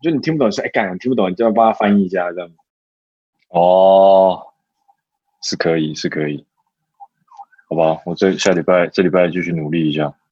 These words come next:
Speaker 1: 哎，嗨，你朋友，你朋-，你的室友进来。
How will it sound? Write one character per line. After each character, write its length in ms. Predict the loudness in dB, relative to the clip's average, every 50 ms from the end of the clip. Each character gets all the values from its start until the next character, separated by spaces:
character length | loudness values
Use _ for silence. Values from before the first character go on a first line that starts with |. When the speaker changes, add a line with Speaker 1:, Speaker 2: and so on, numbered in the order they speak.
| _ _ _ _ _ _ _ _
Speaker 1:
哎， 360 | -2 -2 -2 0 -2 -4 -2 -2
嗨， 680 | -2 -2 -2 -2 0 0 2 2 2 2 0 -2 -4 -8 -12 -14 -10
你 120 | -10 -8
朋 120 | -4 -2 -2
友， 120 | -2 -2
你 120 | -4 -6 -6
朋-， 140 | -6 -6 -2
你 80 | 0 0
的 100 | 0 -2
室 180 | 0 2 2 2
友 80 | 2
进 160 | 2 0 -2
来。 200 | -4 -4 -6 -10